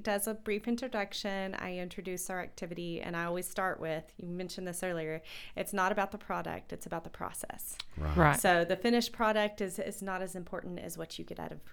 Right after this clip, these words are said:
Speaker 1: creating.
Speaker 3: Right.
Speaker 1: So, um, there's, provides, art, number one, provides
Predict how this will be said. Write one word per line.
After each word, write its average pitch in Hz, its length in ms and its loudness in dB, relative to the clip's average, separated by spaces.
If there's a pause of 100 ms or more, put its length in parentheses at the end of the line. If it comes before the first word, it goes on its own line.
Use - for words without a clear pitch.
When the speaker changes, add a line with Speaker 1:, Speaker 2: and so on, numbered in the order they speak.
Speaker 1:
creating. - 520 -8 (440)
Speaker 3:
Right. - 100 -4
Speaker 1:
So, 208 560 12
um, 208 320 4
there's, 226 320 6 (220)
provides, 262 560 4 (140)
art, 320 320 8
number 214 260 0
one, 190 240 2
provides 180 580 -4